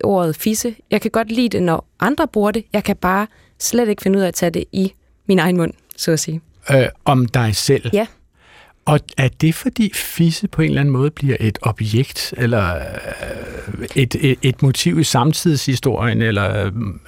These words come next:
Speaker 2: at, at det på en eller anden måde er uden, du oplever det, som om det er uden for dig, eller hvad?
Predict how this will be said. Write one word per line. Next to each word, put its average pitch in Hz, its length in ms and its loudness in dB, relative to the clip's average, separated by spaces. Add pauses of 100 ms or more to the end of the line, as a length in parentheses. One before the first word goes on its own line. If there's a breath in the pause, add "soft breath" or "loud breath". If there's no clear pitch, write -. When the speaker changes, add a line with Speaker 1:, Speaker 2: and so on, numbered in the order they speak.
(140)
Speaker 2:
at, - 240 -4 (240 loud breath)
at 135 100 0
det - 80 2
på 147 60 4
en 156 60 4
eller 165 140 2
anden 156 80 4
måde 147 220 4
er 127 300 0
uden, 151 180 2
du - 140 2
oplever 160 400 0
det, 135 80 -2
som 147 160 0
om 127 120 -2
det 139 120 -2
er 151 100 0
uden 196 260 4
for - 140 -4
dig, 135 280 0
eller 226 100 -4
hvad? - 640 -6